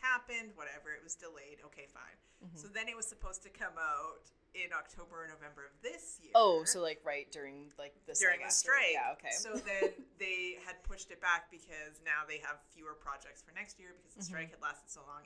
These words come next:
Speaker 1: et cetera. So finally, it is
Speaker 2: It's
Speaker 1: coming out
Speaker 2: coming.
Speaker 1: in March, at the
Speaker 2: Nice.
Speaker 1: beginning of March, and I am so excited about it because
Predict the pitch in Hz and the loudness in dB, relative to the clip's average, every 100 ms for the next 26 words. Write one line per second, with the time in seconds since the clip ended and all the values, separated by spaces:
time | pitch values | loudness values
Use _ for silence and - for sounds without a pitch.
0 | - - 147 123 120 _ _ _ 254 - | -20 -20 -18 -20 -20 _ _ _ -20 -6
1 | 330 320 294 180 151 151 185 202 202 220 | 0 0 0 -8 -14 -14 -10 -10 -6 0
2 | 214 202 175 165 165 190 180 170 135 135 | 0 0 0 0 -2 -10 -10 -6 -6 -6
3 | - - 196 123 - - - 247 202 160 | -14 -10 -10 -8 2 4 4 2 -4 -6
4 | 160 160 - 175 156 156 160 160 156 - | -6 -10 -14 -12 -10 -10 -12 -16 -20 -8
5 | - - 202 233 233 151 151 151 151 151 | -8 -6 -6 -8 -8 -16 -16 -18 -18 -18
6 | 156 160 165 _ _ _ - 170 - 180 | -16 -16 -18 _ _ _ -20 -20 -18 -12
7 | 170 175 170 175 - | -10 -8 -10 -12 -16